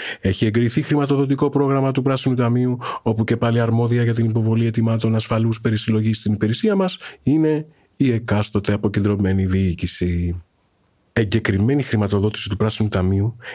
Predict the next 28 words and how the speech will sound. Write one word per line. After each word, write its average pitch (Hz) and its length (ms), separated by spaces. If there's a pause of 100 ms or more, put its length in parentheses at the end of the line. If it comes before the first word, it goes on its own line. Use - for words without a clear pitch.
εξαιτίας 107 560
τόσο 110 260
έκτακτων 101 540
και 98 100
επικίνδυνων 101 580
για 92 120
τη 95 100
δημόσια 101 380
υγεία 98 240
περιπτώσεων, 101 680 (200)
σημαίνει 101 600 (280)
ότι - 200
τα 101 100
λεφτά 95 320
είναι 110 200 (140)
άμεσα 101 520 (140)
διαθέσιμα 110 840 (340)
και 135 120
εκταμιεύσιμα. 82 800 (840)
Διαθέσιμα, 101 640
ξεδιαθέσιμα, 117 880 (260)
οι 110 100
ρυθμοί 107 280
χελώνας 127 520
συνεχίστηκαν. 107 800 (360)
Επιθεωρητές 92 800
του 104 120
υπέν 98 400